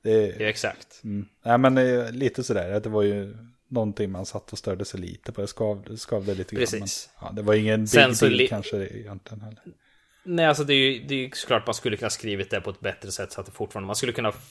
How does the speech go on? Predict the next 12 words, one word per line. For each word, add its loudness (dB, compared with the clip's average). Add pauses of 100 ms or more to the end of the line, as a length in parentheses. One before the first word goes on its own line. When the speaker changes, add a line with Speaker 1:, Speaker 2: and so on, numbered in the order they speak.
(100)
Speaker 2:
fått -2
samma 0
story -4
utan -6
att -10
man -8
skulle -10
ha -2
det -4
här -2
hålet -10
som -10